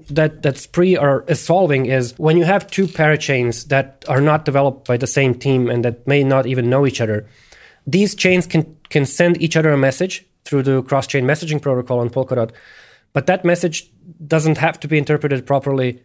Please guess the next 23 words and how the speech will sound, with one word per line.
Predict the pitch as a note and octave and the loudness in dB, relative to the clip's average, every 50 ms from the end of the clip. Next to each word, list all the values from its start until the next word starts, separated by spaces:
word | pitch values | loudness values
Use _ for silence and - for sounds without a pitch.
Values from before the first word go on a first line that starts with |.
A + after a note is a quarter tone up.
| _ - | _ -2
by | C#3+ D3 | 0 2
the | C#3 C#3 | 2 2
other | B2+ C3 | 0 0
chain, | B2+ - F#3 F3+ D3 C3 | 0 2 2 2 2 0
'cause | - - - D#3 C3 C3+ | -4 -6 -6 -4 -2 0
the | D3+ D#3+ | 2 2
other | D#3+ D#3 D3 | 2 2 0
chain, | - E3+ E3 E3 D#3 D3+ - - - _ | 2 2 2 2 2 0 -2 -6 -12 _
like, | - D#3+ D#3+ D#3 - | -2 0 0 0 -2
if | D3+ C#3 - - - | -4 -6 -6 -6 -6
chain | - F3 D#3+ D#3 B2+ | -2 0 0 0 2
A | D3 D#3 D#3+ E3 E3 D#3+ | 0 2 2 2 2 0
says | - - D3 D3 D3 | 0 0 0 0 -2
to | - D3 | -4 -6
chain | - - D#3 D3 C#3+ | -4 0 0 0 0
B, | B2+ C#3+ C#3+ D#3 E3 D#3+ - - - - - - | 0 0 0 0 0 -2 -4 -12 -20 -20 -20 -14
"Send | - - E3+ D#3+ D3+ D3+ C#3+ - D3 | -6 -2 0 2 2 2 0 -2 0
user, | D3+ D#3 C#3 C#3+ D3 C#3+ - - - | 0 0 2 2 0 0 -2 -6 -8
user | - D#3+ D#3 D3 C3 C#3 C3+ | -2 0 2 2 2 0 0
Bob | B2+ B2+ - C#3 C#3+ D3+ D3 D3 C3+ - - - - | -2 -2 0 2 2 4 4 2 0 -4 -12 -14 -10
a | C3+ | -6
hundred | - D3+ D3+ C#3+ C3+ C3 - | -2 0 0 0 0 0 0
tokens," | C#3+ C#3+ C#3+ - F#3 G3+ - - - | -2 -2 0 0 -2 -2 -2 -6 -12